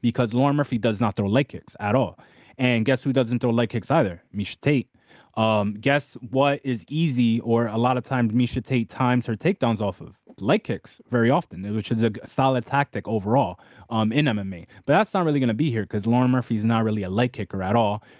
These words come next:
Um, and I also don't think she's gonna get out-volumed, uh, at distance by Miesha Tate because she is, because Miesha Tate's not a leg kicker. So I see these girls being in the clinch a little bit. I see 'em being at range, you know, quite often.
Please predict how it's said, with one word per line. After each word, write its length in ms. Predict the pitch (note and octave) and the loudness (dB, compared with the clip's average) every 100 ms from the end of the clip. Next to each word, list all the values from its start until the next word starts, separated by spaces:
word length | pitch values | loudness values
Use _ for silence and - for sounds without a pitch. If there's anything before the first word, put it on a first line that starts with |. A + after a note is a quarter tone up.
| _ | _
Um, 300 | A2+ G#2+ G#2+ | -2 0 0
and 160 | A#2 A2+ | 0 2
I 100 | A#2+ | 2
also 260 | A#2+ - | 0 -2
don't 180 | A2+ G#2+ | -4 -2
think 160 | A#2 G#2 | -2 -2
she's 180 | A#2 G#2 | -2 0
gonna 160 | G#2+ | 0
get 160 | G#2+ G#2+ | 0 -2
out-volumed, 640 | G#2+ G#2 D3+ C3+ A2+ G#2+ - _ | -2 0 2 0 -2 -4 -8 _
uh, 280 | A2 G#2 G#2 | -6 -4 -4
at 160 | A#2 G2+ | -4 0
distance 400 | A2+ - A2 - | -2 0 -4 -2
by 140 | A2 | 0
Miesha 260 | G#2+ - A2+ | 0 -2 -2
Tate 220 | A#2+ G#2 | -2 0
because 280 | G#2+ A2+ A2 | 0 0 -2
she 200 | - A2 | 0 0
is, 140 | G#2+ G2+ | -2 -6
because 300 | A2 A2 A#2 | -4 -2 0
Miesha 260 | G#2 A2 A2+ | 0 -2 -2
Tate's 280 | E3+ G#3 - | 0 0 0
not 100 | A#2 | -2
a 40 | |
leg 200 | G2+ G#2 | -2 -4
kicker. 320 | - - F2 - - - - | -6 -12 -14 -16 -20 -20 -6
So 160 | - | 0
I 160 | C#3 G#3 | 2 2
see 180 | - G#3+ | -2 -2
these 200 | G#3 F3+ | 0 2
girls 320 | G3 F#3+ D#3+ | 4 4 0
being 240 | C#3+ D#3 | 0 2
in 100 | D#3+ | 2
the 80 | F3+ | 2
clinch 260 | - D3+ - | 2 0 0
a 60 | |
little 200 | C#3+ D3 | 0 2
bit. 200 | D3+ F#3 - | 2 0 0
I 140 | B2 | -4
see 200 | A#2 - | -2 0
'em 120 | D3 C#3 | 2 2
being 180 | C#3 | 2
at 160 | D#3+ D3 | 2 2
range, 380 | B2+ C#3 D3+ - | 2 2 0 -2
you 140 | C#3+ | -2
know, 100 | C3+ | 0
quite 180 | C3 C#3 | 0 0
often. 380 | B2+ B2+ E3 E3+ | 0 0 0 0